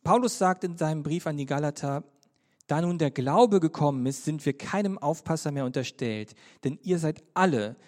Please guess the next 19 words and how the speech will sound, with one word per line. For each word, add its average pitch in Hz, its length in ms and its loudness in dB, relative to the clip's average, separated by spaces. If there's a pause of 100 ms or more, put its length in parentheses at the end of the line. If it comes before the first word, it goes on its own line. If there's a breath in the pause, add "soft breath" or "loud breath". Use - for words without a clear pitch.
(120)
Söhne 202 400 4
und 139 140 -2
Töchter 165 320 4
Gottes 170 460 0
durch 139 160 0
den 131 160 -4
Glauben 127 380 0
in 123 80 -2
Christus 127 420 -6
Jesus. 117 380 -6 (140)
Ihr 139 220 -4 (100)
alle 190 260 0
nämlich, 147 360 -2
die 160 120 -4
ihr 135 100 4
auf 131 80 -6
Christus 180 380 -4
getauft 151 480 -2
wurdet, 147 260 0